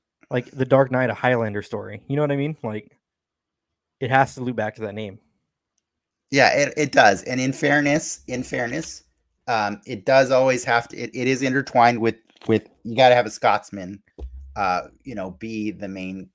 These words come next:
Speaker 2: antagonist or, um, protagonist. Um, and so what's really funny is, is as I was w-, rewatching this movie, like, a lot of core memories were triggering, which was really funny. By the way, Frank says, Frank says you absolutely need to watch, uh, Mortal Kombat.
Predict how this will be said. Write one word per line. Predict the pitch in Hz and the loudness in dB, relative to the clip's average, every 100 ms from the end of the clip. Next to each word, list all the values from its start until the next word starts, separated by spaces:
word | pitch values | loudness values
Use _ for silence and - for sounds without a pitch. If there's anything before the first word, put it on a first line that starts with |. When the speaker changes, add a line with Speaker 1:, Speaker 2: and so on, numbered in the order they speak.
| _ | _
Speaker 2:
antagonist | 98 92 95 113 110 90 90 - | -14 -12 -4 -4 -4 -10 -12 -8
or, | 95 92 | -6 -6
um, | 107 - | -8 -6
protagonist. | 117 107 92 87 90 - _ _ _ | -6 -4 -6 -6 -14 -16 _ _ _
Um, | 110 104 98 98 _ _ _ | -2 -2 -2 -8 _ _ _
and | 110 110 107 | -10 -8 -6
so | 127 113 | -6 -6
what's | 110 117 131 | -4 -6 -8
really | 127 127 | -10 -8
funny | - 127 139 110 | -6 -6 -6 -6
is, | 98 - | -8 -12
is | 110 98 - | -14 -14 -8
as | 110 123 120 | -2 -2 0
I | 117 | -2
was | 113 98 - - | -2 -8 -20 -16
w-, | 107 - 120 | -16 -12 -10
rewatching | 117 110 - 107 | 0 0 0 -8
this | 95 101 | -8 -10
movie, | 104 98 95 | -10 -8 -6
like, | 90 90 - _ _ _ _ | -6 -8 -12 _ _ _ _
a | 107 | -4
lot | 104 131 | 0 0
of | 123 | -2
core | - 117 113 | -6 -4 -4
memories | 107 104 120 104 80 | -4 -6 -6 -8 -8
were | 85 | -10
triggering, | - 120 139 95 82 85 | -6 -6 -4 -4 -4 -6
which | 87 | -10
was | 92 85 | -12 -14
really | 92 | -14
funny. | 85 - 123 90 78 _ _ _ | -12 -12 -12 -12 -16 _ _ _
By | 98 104 | -4 -2
the | 104 | -2
way, | 101 | -6
Frank | 95 - 101 104 - | -6 -8 -10 -10 -10
says, | 101 92 - - _ - | -10 -10 -14 -20 _ -16
Frank | 107 101 | -14 -12
says | - 90 | -12 -12
you | 90 - | -12 -8
absolutely | 90 87 - 82 80 69 | -8 -8 -12 -14 -14 -16
need | 67 67 | -18 -20
to | - | -20
watch, | - - - - - | -16 -16 -16 -18 -12
uh, | - | -12
Mortal | 76 67 69 | -12 -16 -14
Kombat. | - - 82 | -16 -12 -14